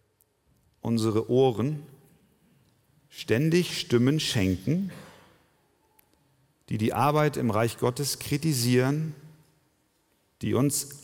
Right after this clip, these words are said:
entmutigen, die uns beständig die Geschichten von Versagen, Spaltung und Verfall erzählen, dann wird dies zwangsläufig unsere Gedanken füllen und wird uns prägen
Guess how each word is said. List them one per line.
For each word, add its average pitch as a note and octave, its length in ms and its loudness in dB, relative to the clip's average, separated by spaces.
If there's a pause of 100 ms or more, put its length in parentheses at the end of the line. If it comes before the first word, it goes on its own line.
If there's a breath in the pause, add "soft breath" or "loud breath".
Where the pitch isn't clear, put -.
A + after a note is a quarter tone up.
(260)
entmutigen, C3+ 1200 0
die A#2 120 0
uns C#3 200 0
beständig E3+ 760 -2
die C#3 120 -4
Geschichten D#3 580 -2
von A#2 280 0
Versagen, B2+ 760 0 (480 loud breath)
Spaltung C#3+ 560 0
und C3 140 0
Verfall C#3 500 2
erzählen, G2+ 680 0 (680)
dann D#3+ 360 0
wird A#2+ 400 0
dies A2 440 -4
zwangsläufig A2+ 880 0
unsere G2 260 0
Gedanken G2 400 -2
füllen G#2 340 0 (2250 loud breath)
und A2+ 180 -2
wird A2 160 -2
uns G#2 160 -2
prägen B2+ 560 -2